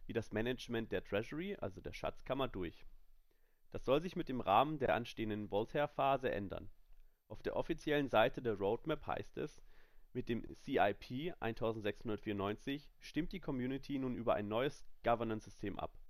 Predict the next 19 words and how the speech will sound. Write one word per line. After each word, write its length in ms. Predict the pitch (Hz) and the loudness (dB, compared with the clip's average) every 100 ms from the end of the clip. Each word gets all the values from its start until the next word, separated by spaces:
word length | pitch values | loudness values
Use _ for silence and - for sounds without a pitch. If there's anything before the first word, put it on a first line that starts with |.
| - - - | -18 -20 -10
das 160 | - - | -8 -8
es 140 | - | -6
jedem 280 | 110 131 160 | -2 -2 0
Besitzer 600 | 131 104 110 - 165 180 - | -2 -2 -4 2 2 2 -8
von 120 | 98 | -6
Cardano 460 | - 101 92 104 101 | -4 2 4 4 0
ermöglicht, 560 | 101 101 - 143 - - - - - | -2 -2 -2 -4 -6 -14 -16 -20 -6
einen 220 | 101 104 | -4 -4
Vorschlag 680 | - - 131 165 147 147 151 - - | -2 2 2 2 4 4 4 -4 -8
für 160 | - | -2
eine 180 | 107 120 | 0 2
Governance-Aktion 880 | 113 110 120 113 - - - 113 110 | 4 4 4 0 -2 -6 -6 -4 -2
einzureichen. 680 | 95 92 95 80 - - - - - - - _ _ _ _ _ - | -4 -4 -2 0 -2 -8 -16 -16 -18 -20 -20 _ _ _ _ _ 0
Drei 160 | 101 135 | 4 6
verschiedene 460 | 185 - 170 170 | 4 -2 -2 -2
Entitäten, 720 | 80 131 120 110 107 - 170 196 - | -2 -6 -6 -2 -2 -2 -8 -8 -6
nämlich 340 | 107 110 104 - | -2 -2 -2 -4
ein 240 | 95 - | -4 -6
Satzungsausschuss, 1000 | - 90 156 151 147 151 - 156 156 - | -2 -2 -2 -2 -2 -2 -2 -6 -6 -14